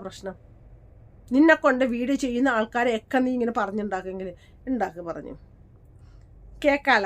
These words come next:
പുതിയ പുതിയ കഥകൾ ആരെങ്കിലുമൊക്കെ എഴുതാനൊക്കെ കൊടുക്കുന്നത്, അവർ ആരെങ്കിലുമൊക്കെ സിനിമയാക്കട്ടെ. അപ്പം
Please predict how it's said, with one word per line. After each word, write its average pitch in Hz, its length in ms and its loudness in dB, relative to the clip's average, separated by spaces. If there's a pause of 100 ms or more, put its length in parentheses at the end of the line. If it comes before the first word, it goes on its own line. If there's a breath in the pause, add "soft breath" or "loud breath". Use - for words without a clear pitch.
(140)
പുതിയ 220 260 -4
പുതിയ 226 160 -4 (100)
കഥകൾ 202 360 -2 (400 loud breath)
ആരെങ്കിലുമൊക്കെ 196 600 -2
എഴുതാനൊക്കെ 220 560 0
കൊടുക്കുന്നത്, 254 520 -2 (120)
അവർ 196 120 -6 (100)
ആരെങ്കിലുമൊക്കെ 214 460 -6
സിനിമയാക്കട്ടെ. 226 640 -2 (2250 soft breath)
അപ്പം 285 180 0